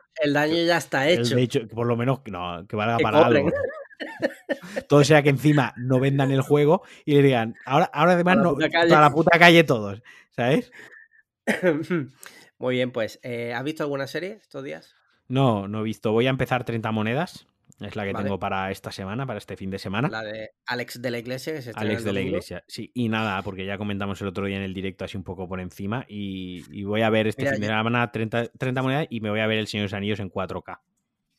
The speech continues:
Speaker 1: Ah, es verdad, que as-,
Speaker 2: Ya
Speaker 1: acaba
Speaker 2: sé.
Speaker 1: de salir, ¿no? A la
Speaker 2: Sí, que tú
Speaker 1: venta.
Speaker 2: eres, tú eres un hater del Señor de los Anillos.
Speaker 1: No,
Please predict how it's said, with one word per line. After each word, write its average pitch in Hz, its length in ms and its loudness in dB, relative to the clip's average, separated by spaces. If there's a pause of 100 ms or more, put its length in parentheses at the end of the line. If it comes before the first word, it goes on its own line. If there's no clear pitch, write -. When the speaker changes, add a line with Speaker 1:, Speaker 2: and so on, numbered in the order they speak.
(140)
Speaker 1:
Ah, 127 220 -6
es 113 60 -10
verdad, 120 220 -8
que 117 80 -12
as-, - 160 -14
Speaker 2:
Ya 113 100 -2
Speaker 1:
acaba 123 120 -4
Speaker 2:
sé. 127 60 -8
Speaker 1:
de 123 40 -10
salir, 120 340 -10
¿no? 127 140 -12
A 147 40 -8
la 135 60 -8
Speaker 2:
Sí, 120 100 -4
que 107 80 -2
tú 120 100 -2
Speaker 1:
venta. 120 160 -2
Speaker 2:
eres, - 100 -20
tú 123 100 -4
eres 117 160 0
un 120 100 -2
hater 110 420 -4
del 98 160 -6
Señor 98 220 -8
de - 40 -4
los 98 120 -8
Anillos. 95 360 -8
Speaker 1:
No, 143 120 -2